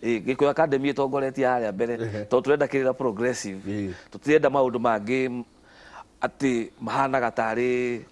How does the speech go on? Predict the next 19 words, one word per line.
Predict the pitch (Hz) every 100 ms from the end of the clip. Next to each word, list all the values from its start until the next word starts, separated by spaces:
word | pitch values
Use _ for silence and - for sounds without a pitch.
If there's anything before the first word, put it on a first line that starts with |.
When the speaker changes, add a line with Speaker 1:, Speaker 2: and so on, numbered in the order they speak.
| -
Speaker 1:
kũnyita | 143 127 113 113
hakiri | 110 - 135
cia | 131
Mũgĩkũyũ | 127 135 123 135 123 117
na | 123
kuonia | - 139 127
Mũgĩkũyũ | 117 113 120 135
ndagĩrĩirwo | 131 123
nĩ |
kũ-embrace | 120 117 104 104 -
technology, | 107 117 123 117 92 98
Speaker 2:
Mm. | 107 107 98
Speaker 1:
kana | 131
ũthii | 120 117
wa | 123 104
na | 120 117
mbere | 117
wa | 113 101
gĩ-science. | 110 117 107 104 85 67 -